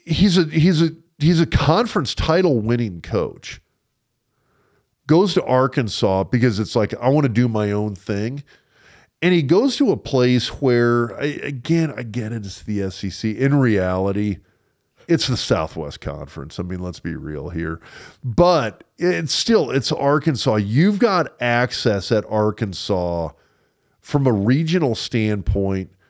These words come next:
You've got Arkansas, you got Missouri, you got Texas, you've got Louisiana. It, it's one of those places that from a recruiting standpoint, you've got population bases to draw from that can,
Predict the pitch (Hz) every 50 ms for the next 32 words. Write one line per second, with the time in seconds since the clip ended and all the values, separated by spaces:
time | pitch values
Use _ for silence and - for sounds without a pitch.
0 | _ _ _ _ _ _ _ _ _ _ _ _ _ _ _ _ - - 131 117
1 | 110 110 143 147 147 135 123 123 127 120 127 117 101 - 123 117 104 113 107 101
2 | 95 101 101 85 85 101 98 95 92 90 85 92 101 98 92 - - - - 123
3 | 113 120 - - - 127 110 - - 110 101 85 76 107 98 98 101 104 107 98
4 | 95 98 98 98 82 - 92 90 90 90 90 90 90 92 92 90 87 82 _ _
5 | _ _ _ _ _ _ _ _ _ _ _ - 151 151 151 143 147 147 - -
6 | 147 175 196 226 240 214 185 143 120 98 - - - - 123 123 123 - - 120
7 | 110 90 113 110 101 90 - - 110 107 104 95 92 95 92 - - - 156 185
8 | 202 202 165 117 - - - - 113 104 104 107 104 98 - - - 107 107 104
9 | 113 110 101 90 82 95 123 120 123 131 127 - - - - - 110 135 170 -
10 | - 165 139 107 101 104 101 107 107 - - - 107 92 87 76 95 90 90 92
11 | 85 - - 92 82 - - 101 82 76 - 78 90 87 90 95 104 117 - -
12 | - 147 147 147 151 151 139 - - - - - - - - _ - - 120 113
13 | 110 104 - - - 113 107 104 104